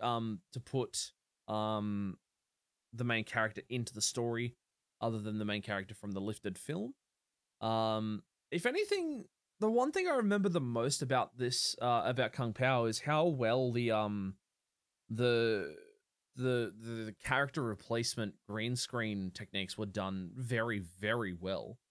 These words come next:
Um, y-, you kinda can tell sometimes where the, um, where Chosen One, I can't remember his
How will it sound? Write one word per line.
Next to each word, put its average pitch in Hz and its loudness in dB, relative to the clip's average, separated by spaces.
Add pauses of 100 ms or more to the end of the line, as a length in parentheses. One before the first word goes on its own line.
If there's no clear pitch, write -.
(420)
Um, 95 0 (260)
y-, 95 -10
you 147 -6
kinda 208 4
can 139 -4
tell 147 2 (260)
sometimes 127 -2
where 113 0 (400)
the, 120 2
um, 104 -2 (1200)
where 127 4
Chosen 123 2
One, 127 0
I 120 0
can't 139 -2
remember 98 -4
his 95 -8